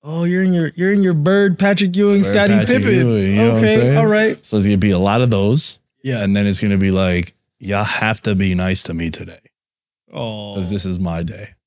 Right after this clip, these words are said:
Speaker 1: Oh.
Speaker 2: And I might even pop a Blue Chew for it.
Speaker 1: Oh, fair enough.
Speaker 2: All right. Blue
Speaker 1: Fair
Speaker 2: Chew is
Speaker 1: enough.
Speaker 2: a unique online service that delivers the same active ingredients as Viagra,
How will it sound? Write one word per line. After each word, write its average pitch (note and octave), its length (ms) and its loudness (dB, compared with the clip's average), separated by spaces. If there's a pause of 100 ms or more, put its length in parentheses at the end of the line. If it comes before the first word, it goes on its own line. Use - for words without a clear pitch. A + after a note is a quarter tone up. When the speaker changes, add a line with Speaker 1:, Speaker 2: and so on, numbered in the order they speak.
(300)
Speaker 1:
Oh. B2 520 -4
Speaker 2:
And G#2 100 -2
I G#2 40 -2
might B2 240 -2
even G#2 200 -2
pop A2+ 220 -4
a F#2 60 -6
Blue G#2 300 -4
Chew F2+ 260 -6
for E2+ 340 -12
it. E2+ 100 -20 (320)
Speaker 1:
Oh, D3 140 -10 (1080)
fair B2+ 220 -2
enough. A2 480 -6 (140)
Speaker 2:
All E2+ 80 -16
right. F2+ 180 -8
Blue A#2 220 -4
Speaker 1:
Fair A#2 120 -2
Speaker 2:
Chew A#2 160 0
is A2 180 0
Speaker 1:
enough. G2 180 -2
Speaker 2:
a - 280 -20
unique G#2+ 560 -2
online G#2 680 0
service G2 540 -2
that F#2 180 -4
delivers F#2 420 -2
the F2+ 100 -2
same F#2 420 -2
active F#2 460 -6
ingredients F#2 600 -4
as F2+ 120 -8
Viagra, G2 680 -2